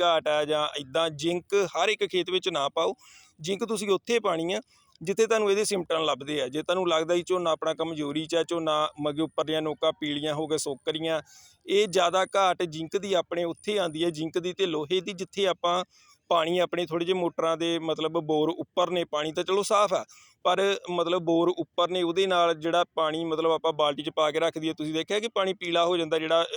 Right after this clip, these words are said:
ਛੋਟੇ ਬੋਰ ਦਾ ਹੁੰਦਾ। ਮਤਲਬ ਜੇ ਤੇ ਤੁਹਾਡੇ ਉਹ ਵਾਲੇ ਮਤਲਬ ਮੋਟਰਾਂ, ਫਿਰ ਤੁਹਾਨੂੰ ਮਤਲਬ ਇਹ ਹੋਣਾ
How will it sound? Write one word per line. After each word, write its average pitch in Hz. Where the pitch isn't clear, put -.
ਛੋਟੇ 156
ਬੋਰ 147
ਦਾ 156
ਹੁੰਦਾ। 147
ਮਤਲਬ 139
ਜੇ 175
ਤੇ 202
ਤੁਹਾਡੇ 202
ਉਹ 190
ਵਾਲੇ 202
ਮਤਲਬ 180
ਮੋਟਰਾਂ, 147
ਫਿਰ 202
ਤੁਹਾਨੂੰ 202
ਮਤਲਬ 175
ਇਹ 175
ਹੋਣਾ 190